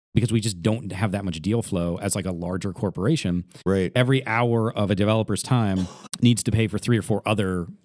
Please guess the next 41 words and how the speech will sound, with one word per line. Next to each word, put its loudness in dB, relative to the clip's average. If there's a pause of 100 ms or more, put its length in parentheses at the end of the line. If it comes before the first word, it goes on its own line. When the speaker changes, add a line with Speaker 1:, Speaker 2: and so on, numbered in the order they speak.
(260)
Speaker 2:
Right. 4
Speaker 1:
people's 0
time -4
within 0
my -2
company. -4
Speaker 2:
Right. 2 (200)
Speaker 1:
So 6
on 0
paper, 2
that 0
looks -2
like 0
I'm 0
making 0
an 2
insane 2
margin. -2 (160)
Speaker 2:
Right. 2
Speaker 1:
Right? 2 (140)
Per 2
Speaker 2:
But 6
Speaker 1:
hour, 2
but 4
I'm 2
not. 0 (640)
And 2
so 2
that 2
was, 2
like, 2
one 2
of 2
the 2
things 0
that 2
we 2
had 2
to -10
deal 4
with. 0